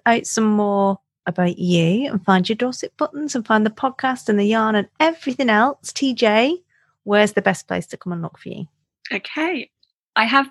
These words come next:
Speaker 2: a website, which is T J frog dot co dot U K. And then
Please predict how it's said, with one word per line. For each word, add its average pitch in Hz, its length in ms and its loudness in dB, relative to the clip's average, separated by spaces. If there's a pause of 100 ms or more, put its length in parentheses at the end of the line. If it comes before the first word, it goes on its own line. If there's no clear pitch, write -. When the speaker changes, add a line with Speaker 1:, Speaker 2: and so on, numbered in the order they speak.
(140)
Speaker 2:
a 226 420 2
website, 214 800 0
which - 400 -8
is 185 240 -4 (160)
T 190 180 -4
J 180 380 -4
frog 175 380 -6 (200)
dot 180 200 -4 (100)
co 170 240 -2
dot - 220 -12
U 160 160 -10
K. 233 480 -6 (760)
And 190 500 0
then 190 380 0